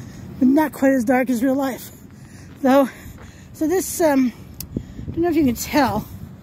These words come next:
this,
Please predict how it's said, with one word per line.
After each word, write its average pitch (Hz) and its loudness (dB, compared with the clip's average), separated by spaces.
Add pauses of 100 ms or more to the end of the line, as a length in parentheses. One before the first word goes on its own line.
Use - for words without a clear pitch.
(2500)
this, 247 0